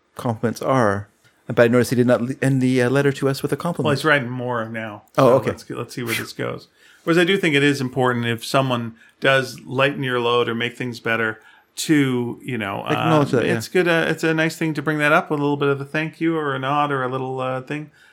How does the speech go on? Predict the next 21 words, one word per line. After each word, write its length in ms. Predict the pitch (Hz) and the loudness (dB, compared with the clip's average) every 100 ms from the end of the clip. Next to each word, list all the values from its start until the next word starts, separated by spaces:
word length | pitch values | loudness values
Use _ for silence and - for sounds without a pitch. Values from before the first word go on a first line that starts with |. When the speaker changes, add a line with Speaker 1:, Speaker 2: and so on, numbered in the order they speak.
| _ | _
Speaker 2:
I 120 | - 147 | -4 -4
try 340 | - 170 165 | 4 6 6
to, 360 | 165 165 151 143 | 4 2 4 2
when 260 | 135 139 | 2 0
someone's 580 | 139 151 143 131 123 - - _ _ - | 2 2 2 2 -2 -6 -14 _ _ -20
s-, 200 | - - _ | -18 -18 _
trying 280 | - 139 131 | -2 2 2
to 60 | |
make 200 | 123 123 | 2 0
things 220 | 127 123 | -2 -4
better, 300 | 123 120 117 | 2 2 2
try 220 | 113 127 120 | 0 0 0
to 140 | 113 | 0
at 60 | 110 | -4
least 240 | 120 113 - _ _ _ | -6 -8 -14 _ _ _
encourage 480 | 143 127 120 113 113 | -10 -4 -2 -2 -2
that 200 | 117 110 | 0 0
or 140 | 110 104 _ _ | 0 -6 _ _
fan 420 | - 120 117 113 113 | -6 -4 -2 -4 -6
things. 380 | 117 107 113 113 | -8 -8 -10 -12
And 140 | 110 | -14